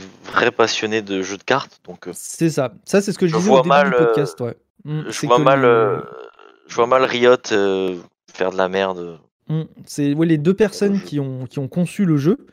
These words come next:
Speaker 2: Alors, par contre, je suis désolé, je me souviens plus du tout de leur nom.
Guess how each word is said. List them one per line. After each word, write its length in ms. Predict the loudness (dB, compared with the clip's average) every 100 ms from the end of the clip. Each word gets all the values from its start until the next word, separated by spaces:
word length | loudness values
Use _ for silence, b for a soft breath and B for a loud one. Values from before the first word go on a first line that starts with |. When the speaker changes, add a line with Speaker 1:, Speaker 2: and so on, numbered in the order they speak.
| b _
Speaker 2:
Alors, 180 | -12 -6
par 120 | -4
contre, 120 | -4
je 60 | -6
suis 80 | -6
désolé, 320 | -2 0 0
je 60 | 0
me 60 |
souviens 200 | -6 -10
plus 160 | -8 -6
du 160 | -6
tout 160 | -6 -4
de 80 | -2
leur 160 | 0
nom. 120 | -2